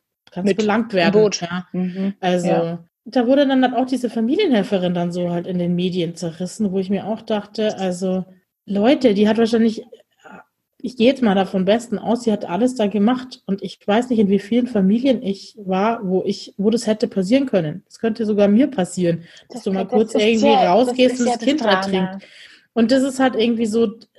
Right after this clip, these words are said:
Speaker 1: und das sofort wird in den Medien das halt dafür genutzt, um halt, ja, um das halt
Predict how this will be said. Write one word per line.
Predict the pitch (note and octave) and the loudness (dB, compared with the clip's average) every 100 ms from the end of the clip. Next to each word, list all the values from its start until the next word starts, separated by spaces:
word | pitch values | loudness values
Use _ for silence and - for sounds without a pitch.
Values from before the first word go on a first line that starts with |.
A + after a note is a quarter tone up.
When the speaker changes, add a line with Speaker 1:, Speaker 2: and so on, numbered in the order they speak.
| _ - | _ -4
Speaker 1:
und | A3+ | -2
das | B3 B3+ | 0 0
sofort | B3+ - D4 D#4 | -2 0 0 2
wird | C#4+ A#3+ | 0 2
in | A3+ | 2
den | A3 | 2
Medien | G#3+ A3+ A#3+ | 2 0 -2
das | G#3+ A3 | -2 -4
halt | G3 G3 | -4 -2
dafür | G3+ A3 F#3+ | -2 -2 0
genutzt, | F#3 G#3 A3 - | 2 0 -2 -2
um | G3 F#3 | -2 0
halt, | F#3 F#3 - - - - | -2 -4 -8 -20 -20 -6
ja, | G#3+ G3+ | -2 0
um | G3 | 2
das | G3+ G3 | 0 0
halt | F#3+ F#3+ - | -4 -4 -12